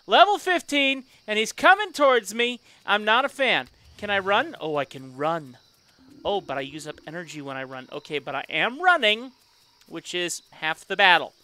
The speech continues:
Now, I didn't notice before, and maybe you got... Oh, oh, oh, oh, oh, oh, oh. No! Stay away. Stay away.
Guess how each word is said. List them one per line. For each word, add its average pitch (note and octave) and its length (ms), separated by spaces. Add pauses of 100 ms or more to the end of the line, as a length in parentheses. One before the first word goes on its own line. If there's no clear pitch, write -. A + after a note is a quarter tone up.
(420)
Now, B3 340
I - 160
didn't G4 420
notice C4 340
before, G#3 720
and G3 140
maybe A3 200
you A3+ 100
got... G#3+ 200
Oh, G3+ 240 (240)
oh, F#3+ 120 (120)
oh, G3 160
oh, F3+ 200
oh, F3 180 (320)
oh, D#3 200 (380)
oh. D3 180 (480)
No! E4 480 (140)
Stay - 240
away. E3+ 300 (140)
Stay - 260
away. G3 600